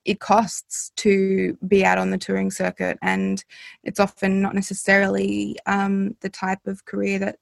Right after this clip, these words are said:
some musicians want. Like, I know people who just refuse to go on tour these days 'cause they're like, "No, actually, I wanna release music from my bedroom, or I wanna do other types of creative collaborations that I find more rewarding." So realistically, well, I guess what we try and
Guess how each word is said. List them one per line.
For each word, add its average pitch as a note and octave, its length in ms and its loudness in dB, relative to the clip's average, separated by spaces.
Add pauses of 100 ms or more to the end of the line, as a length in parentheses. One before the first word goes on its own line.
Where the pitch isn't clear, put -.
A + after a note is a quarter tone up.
(200)
some G3 160 0
musicians F#3+ 480 0
want. A3+ 220 -2
Like, F#3 160 -6
I F#3+ 80 -4
know G3 120 -4
people G3 320 -4
who F#3+ 200 -2
just G3 180 -10
refuse G#3 300 -6
to A3 80 -12
go F#3+ 100 -4
on F#3+ 140 -4
tour G3+ 180 -4
these F#3+ 180 -2
days F#3 200 -2
'cause - 140 -12
they're F#3+ 100 -4
like, - 180 -4
"No, D4 80 0
actually, C4 340 -2 (340)
I G3 100 6
wanna G3 220 2
release F#3+ 340 -2
music G3+ 260 -2
from G3+ 100 -4
my G3 100 -2
bedroom, G#3+ 500 0
or F#3 220 -2 (340)
I F#3 100 4
wanna F#3+ 260 2
do G3 240 0
other G3 180 4
types - 360 -2
of G3+ 80 -6
creative G3+ 320 -2
collaborations F#3+ 680 -2
that F#3+ 200 -4
I G3 100 -2
find G3+ 260 -2
more G3 120 2
rewarding." G#3+ 500 0
So G3 220 2 (460)
realistically, A3 840 2
well, F#3 200 2 (220)
I A#3 80 4
guess C4+ 200 4
what - 200 2 (120)
we G#3 220 4
try G3+ 280 -2
and G3 360 0